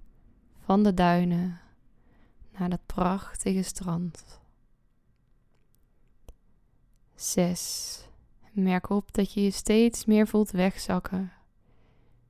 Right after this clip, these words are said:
in de stoel of op het bed. Vijf, steeds dieper, dieper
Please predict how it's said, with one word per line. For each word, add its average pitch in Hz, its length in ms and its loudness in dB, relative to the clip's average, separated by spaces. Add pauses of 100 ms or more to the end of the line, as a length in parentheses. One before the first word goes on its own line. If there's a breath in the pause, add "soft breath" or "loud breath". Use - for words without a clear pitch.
(160)
in 208 160 0
de 214 60 -2
stoel 196 580 4
of - 300 -10 (580 soft breath)
op - 80 -10
het 208 200 -2
bed. - 540 -2 (2750)
Vijf, 175 640 -2 (340)
steeds 214 840 2
dieper, 185 560 0 (1300 soft breath)
dieper 180 600 -4